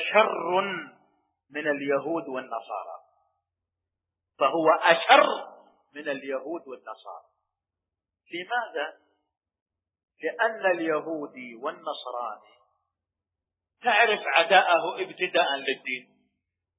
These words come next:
ما يريد الدين، وتعرف أنه من مجرد أن تعرف أنه يهودي أو نصراني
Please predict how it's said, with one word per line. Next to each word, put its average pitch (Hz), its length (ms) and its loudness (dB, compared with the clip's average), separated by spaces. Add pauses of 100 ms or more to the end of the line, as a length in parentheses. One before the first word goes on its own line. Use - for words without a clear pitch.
(160)
ما 269 100 4
يريد 208 360 0
الدين، 135 400 -6 (1300)
وتعرف 214 500 4
أنه 185 640 0
من 214 240 -6
مجرد 196 680 4
أن 170 360 -4
تعرف 160 340 6
أنه 160 580 -2
يهودي 151 540 -2
أو 165 160 0
نصراني 139 760 -2